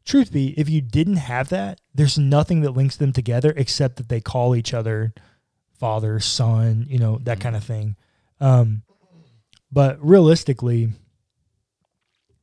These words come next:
Speaker 1: um, without that, there's nothing of making them one
Speaker 2: Right.
Speaker 1: either. So it's all metaphors of a finite nature break down when you're trying to talk about an infinite thing.
Speaker 2: Yeah.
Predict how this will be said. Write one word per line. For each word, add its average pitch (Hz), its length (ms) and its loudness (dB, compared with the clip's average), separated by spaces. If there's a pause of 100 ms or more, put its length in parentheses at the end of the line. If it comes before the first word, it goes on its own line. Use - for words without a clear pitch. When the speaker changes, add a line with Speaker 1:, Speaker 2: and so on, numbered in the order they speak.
(200)
Speaker 1:
um, 113 600 0 (1400)
without 135 420 2
that, 123 180 -2
there's 120 180 0
nothing 143 320 2
of 120 180 -2
making 127 400 0
them 107 180 0
one 113 560 -2 (100)
Speaker 2:
Right. - 280 -16 (160)
Speaker 1:
either. 113 440 -2
So 127 460 2
it's 139 280 -2 (960)
all 180 200 8
metaphors 147 880 6 (360)
of 131 120 0
a 117 80 4
finite 135 560 -2
nature 120 400 -4
break 131 320 -2
down 123 260 0
when 120 80 2
you're 120 100 2
trying 127 260 0
to 113 60 -2
talk 113 200 -4
about 110 160 -4
an 107 120 -6
infinite 110 460 -6
thing. 127 340 -14 (160)
Speaker 2:
Yeah. - 160 -14